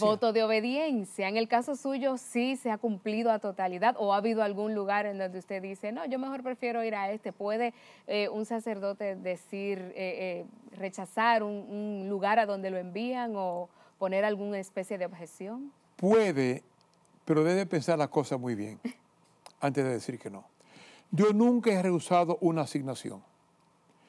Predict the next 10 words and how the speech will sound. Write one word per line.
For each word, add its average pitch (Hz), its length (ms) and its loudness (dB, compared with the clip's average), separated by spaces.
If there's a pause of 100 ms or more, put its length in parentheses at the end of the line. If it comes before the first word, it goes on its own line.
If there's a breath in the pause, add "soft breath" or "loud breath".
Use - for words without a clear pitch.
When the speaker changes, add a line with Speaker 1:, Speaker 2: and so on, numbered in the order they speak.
(500 soft breath)
Speaker 2:
y 151 120 4
creo 175 180 4
que 180 80 2
mi 175 100 4
vida 170 240 6
se - 140 2
ha - 20 8
enriquecido 147 720 -2
por 117 200 -8
eso. 101 240 -14